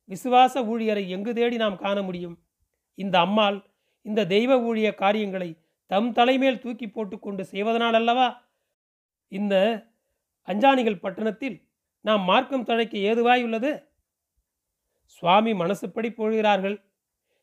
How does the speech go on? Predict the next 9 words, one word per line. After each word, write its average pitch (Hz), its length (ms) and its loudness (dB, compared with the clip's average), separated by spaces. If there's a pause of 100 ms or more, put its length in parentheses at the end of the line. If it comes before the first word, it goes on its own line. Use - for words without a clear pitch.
ஏதோ 208 420 2
தேவ 226 360 4
ஊழியம் 226 300 -2
செய்ய 214 220 -4
நமக்கு 202 340 -6
வாய்த்திருக்கிறதே, 214 800 -4 (400)
அதை 165 340 -6
சொல்லும். 220 420 -6 (1200)
சுவாமி, 208 580 0